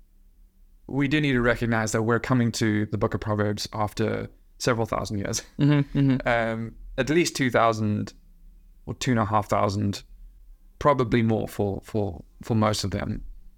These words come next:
Speaker 1: that there are some cultural differences that we need to be able to account for.
Speaker 2: Mm-hmm.
Speaker 1: And having the book help to interpret itself is, is a way that we could do that.
Speaker 2: Yeah, kind of correct for our modern biases.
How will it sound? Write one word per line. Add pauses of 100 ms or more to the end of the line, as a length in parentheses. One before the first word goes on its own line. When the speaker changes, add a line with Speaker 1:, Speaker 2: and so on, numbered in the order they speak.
(240)
Speaker 1:
that
there
are
some
cultural
differences
that
we
need
to
be
able
to
account
for.
Speaker 2:
Mm-hmm. (560)
Speaker 1:
And (340)
having
the
book
help
to
interpret
itself (160)
is,
is
a
way
that
we
could
do
that. (340)
Speaker 2:
Yeah,
kind
of
correct
for
our
modern
biases.